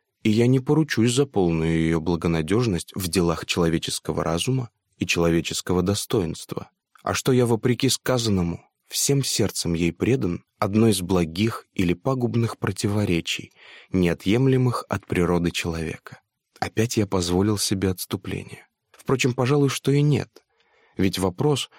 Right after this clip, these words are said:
можно ли провести четкую грань между наставнически благородным духовным миром и этим миром духов, имеет прямое,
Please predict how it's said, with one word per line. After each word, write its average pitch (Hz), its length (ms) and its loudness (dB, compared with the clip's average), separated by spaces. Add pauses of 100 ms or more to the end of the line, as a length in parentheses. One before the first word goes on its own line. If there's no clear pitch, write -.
(160)
можно 110 340 4
ли 104 140 2
провести 98 480 0
четкую 104 420 0
грань 101 320 2
между 90 320 2
наставнически 98 800 -2
благородным 95 760 0
духовным 90 520 0
миром 87 480 2 (360)
и 120 160 4
этим 120 220 0
миром 90 400 2
духов, - 400 -2 (300)
имеет 104 440 2
прямое, 95 760 2